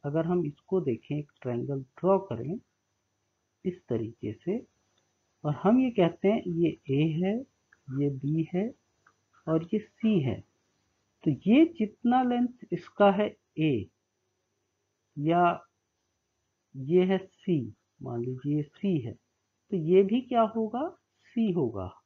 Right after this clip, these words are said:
दो साइड equal हो गई और ये हमारे पास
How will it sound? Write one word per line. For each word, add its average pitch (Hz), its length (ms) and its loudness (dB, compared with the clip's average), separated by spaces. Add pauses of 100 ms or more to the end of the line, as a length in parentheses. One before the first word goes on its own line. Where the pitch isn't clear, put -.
(140)
दो 220 400 2
साइड - 680 -6 (240)
equal 170 380 -2
हो 104 120 -4
गई 110 200 -10 (600)
और 247 220 -2 (140)
ये 196 140 0
हमारे 123 360 -4
पास 277 220 -2